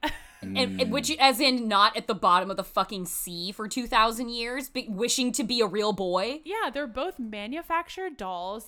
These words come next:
Speaker 1: that are created in order to be companions to children, or I guess in the case of David, to be compa-, like, child companions to
Speaker 2: Companions,
Speaker 1: mourning
Speaker 2: yeah, the child
Speaker 1: adults.
Speaker 2: companion to a parent.
Speaker 1: Uh,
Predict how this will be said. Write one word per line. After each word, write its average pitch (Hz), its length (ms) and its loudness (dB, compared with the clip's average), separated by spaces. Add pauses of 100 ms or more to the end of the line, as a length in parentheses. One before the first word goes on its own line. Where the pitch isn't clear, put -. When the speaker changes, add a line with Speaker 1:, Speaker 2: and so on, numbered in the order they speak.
Speaker 1:
that 220 180 -8
are 214 160 -8
created 226 680 -10
in 220 200 -12
order 214 200 -10
to 233 160 -16
be 233 120 -12
companions 233 840 -10
to 247 140 -14 (120)
children, 226 840 -10 (840)
or 254 300 0 (320)
I 254 100 -2
guess 285 240 -4
in 285 100 -4
the 254 60 -6
case 247 280 -8
of 220 100 -12
David, 220 300 -6
to - 80 -18
be 220 100 -14
compa-, 208 340 -12
like, 214 260 -10 (100)
child 247 480 -4
companions 214 640 -12
to - 80 -6
Speaker 2:
Companions, 262 380 0
Speaker 1:
mourning 214 240 -6
Speaker 2:
yeah, 233 160 4
the 214 120 0
child 285 340 4
Speaker 1:
adults. - 40 -16
Speaker 2:
companion 208 500 -4
to 185 140 -8
a 156 40 -6
parent. 160 380 -8
Speaker 1:
Uh, 202 300 -2